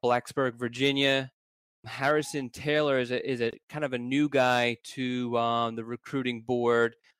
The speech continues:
when, uh, U N C was trying to expand its, uh, its defensive line pool. He was a guy that the staff really liked on film and offered him and was able to entice him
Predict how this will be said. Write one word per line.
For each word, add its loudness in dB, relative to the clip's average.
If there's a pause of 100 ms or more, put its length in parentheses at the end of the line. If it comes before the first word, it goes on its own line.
(180)
when, -6
uh, 0
U -2
N -4
C -4
was -4
trying -4
to -2
expand -2
its, -6
uh, 2 (440)
its -10
defensive -2
line 2
pool. 0 (420)
He 0
was 0
a 0
guy 4
that 0
the -4
staff 0
really -2
liked 0
on -6
film -2
and -6
offered -2
him -4
and -2
was -4
able 2
to -2 (220)
entice -2
him -4